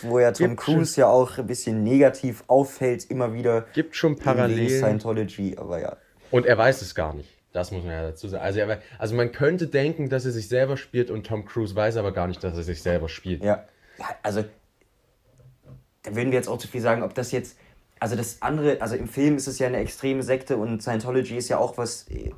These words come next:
Speaker 1: eher Extremes,
Speaker 2: Naja,
Speaker 1: aber inwiefern
Speaker 2: Sekte im Film, also ich
Speaker 1: Das
Speaker 2: hab das
Speaker 1: Film hat schon,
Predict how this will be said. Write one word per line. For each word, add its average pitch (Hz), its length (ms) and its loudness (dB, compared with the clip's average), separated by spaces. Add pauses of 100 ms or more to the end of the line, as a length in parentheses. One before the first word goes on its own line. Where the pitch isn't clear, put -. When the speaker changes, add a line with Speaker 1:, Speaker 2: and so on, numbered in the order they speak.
Speaker 1:
eher 123 280 2
Extremes, 127 460 -4
Speaker 2:
Naja, 95 220 4
Speaker 1:
aber 90 80 2
inwiefern 92 200 0
Speaker 2:
Sekte 127 320 0 (1160)
im 87 140 -8
Film, 107 280 -4
also 98 260 -2 (360)
ich 92 140 -12
Speaker 1:
Das - 160 -2
Speaker 2:
hab - 60 -16
das 101 100 -6
Speaker 1:
Film 113 260 0
hat 92 120 -8
schon, - 180 -8